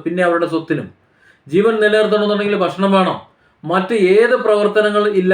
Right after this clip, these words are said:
എന്നുണ്ടെങ്കിലും, മറ്റെന്ത് നടന്നില്ല എന്നുണ്ടെങ്കിലും, അതത് ദേശത്തെ പൗരന്മാർക്ക് ഭക്ഷണവും വസ്ത്രവും പാർപ്പിടവും ഔഷധവും കൊടുക്കേണ്ട ഉത്തരവാദിത്വം അതത്, അതത് പ്രദേശത്തെ സർക്കാരുകൾക്കുണ്ട്. ആ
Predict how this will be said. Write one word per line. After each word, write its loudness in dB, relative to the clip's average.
എന്നുണ്ടെങ്കിലും, -2
മറ്റെന്ത് -2
നടന്നില്ല 0
എന്നുണ്ടെങ്കിലും, -4
അതത് 0
ദേശത്തെ -2
പൗരന്മാർക്ക് -2
ഭക്ഷണവും -2
വസ്ത്രവും -4
പാർപ്പിടവും -2
ഔഷധവും 2
കൊടുക്കേണ്ട 0
ഉത്തരവാദിത്വം -2
അതത്, -2
അതത് 0
പ്രദേശത്തെ -2
സർക്കാരുകൾക്കുണ്ട്. 2
ആ 0